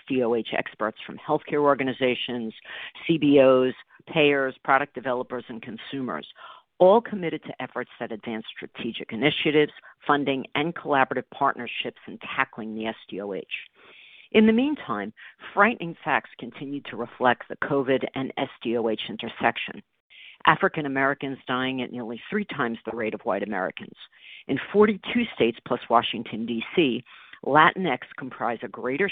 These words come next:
share of confirmed cases than their share of the population. In eight states, over four times greater. Black covid nineteen patients almost three times more likely of being admitted to the hospital compared to non-Hispanic white patients.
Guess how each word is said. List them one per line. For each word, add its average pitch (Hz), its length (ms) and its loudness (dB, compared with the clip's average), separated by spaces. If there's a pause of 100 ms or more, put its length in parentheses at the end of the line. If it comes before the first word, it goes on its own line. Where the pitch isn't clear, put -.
share 131 200 0
of 127 100 -4
confirmed 127 460 -10
cases 117 520 -6
than 120 160 -2
their 117 180 -2 (140)
share 135 200 4
of 139 100 0
the 147 80 -4
population. 131 840 -2 (300)
In 135 240 -6
eight 214 160 -2 (140)
states, 113 260 -4 (160)
over 135 300 -6
four 160 160 -2
times 92 340 -8
greater. 73 320 -6 (840)
Black 175 300 4
covid 147 400 -2
nineteen 127 400 -6
patients 123 480 -8 (340)
almost 143 240 -2 (100)
three 240 200 -2
times 131 360 -2
more 127 180 2
likely 113 420 2
of 113 100 -10
being 120 220 -6
admitted 120 340 -6
to - 120 -16
the - 80 2
hospital 127 520 0
compared 131 460 -4
to 135 100 -6
non-Hispanic 135 840 2
white 80 240 -2
patients. - 400 -10